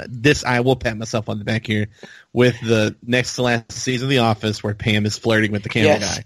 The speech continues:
Speaker 2: absolutely.
Speaker 1: And it's like, oh, is she gonna fuck the camera guy and leave Jim?
Speaker 2: No.
Speaker 1: Really?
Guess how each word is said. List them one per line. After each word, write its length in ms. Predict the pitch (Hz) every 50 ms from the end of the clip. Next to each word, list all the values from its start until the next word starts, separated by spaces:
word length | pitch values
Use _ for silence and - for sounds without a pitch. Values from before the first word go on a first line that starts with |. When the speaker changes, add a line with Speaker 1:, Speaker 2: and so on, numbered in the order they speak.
| _ _ - 156
Speaker 2:
absolutely. 460 | 160 165 - - 175 156 135 143 139
Speaker 1:
And 80 | 135 -
it's 60 | -
like, 300 | 135 131 131 123 120 - _ _ _ - _ _ -
oh, 140 | 165 165 160
is 60 | 151
she 200 | - - 180 180
gonna 220 | 156 165 156 147 135
fuck 340 | - - 165 151 135 -
the 80 | - 135
camera 360 | - 147 139 135 135 131 131
guy 300 | 113 131 127 127 127 123
and 160 | 127 123 123
leave 200 | 127 123 123 117
Jim? 460 | 110 113 127 123 123 123 120 117 113 - _ _ -
Speaker 2:
No. 280 | 214 208 196 139 139
Speaker 1:
Really? 540 | 160 170 170 170 165 160 156 151 147 143 143